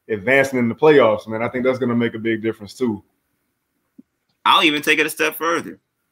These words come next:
Speaker 2: I think it's the background. I think backgrounds play a role too. Because, yeah, yeah, they both came from small colleges. Damian, Damian Lillard came from Weber State. Steph Curry was at Davidson.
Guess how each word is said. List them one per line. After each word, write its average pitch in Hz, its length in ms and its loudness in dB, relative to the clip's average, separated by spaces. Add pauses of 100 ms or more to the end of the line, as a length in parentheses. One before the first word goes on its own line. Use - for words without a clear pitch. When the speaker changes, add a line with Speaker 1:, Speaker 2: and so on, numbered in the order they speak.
(380)
Speaker 2:
I 120 180 0
think 143 140 0
it's 147 80 -8
the 143 100 -6
background. 117 520 -2 (880)
I 123 120 0
think 123 180 -2
backgrounds 135 400 0
play 143 160 -6
a 135 80 -2
role 139 240 -2
too. 180 300 -8 (540)
Because, 127 320 0
yeah, 143 280 2 (100)
yeah, 139 160 2
they 123 120 2
both 147 260 0
came 151 160 0
from 135 80 -6
small 135 280 4
colleges. 113 600 -2 (300)
Damian, 127 300 -2 (180)
Damian 131 240 -2
Lillard 127 240 -4
came 131 160 -2
from 117 140 -6
Weber 123 180 -4
State. 127 440 0 (520)
Steph 135 300 0
Curry 131 180 2
was 123 120 -4
at 113 140 2
Davidson. 104 480 0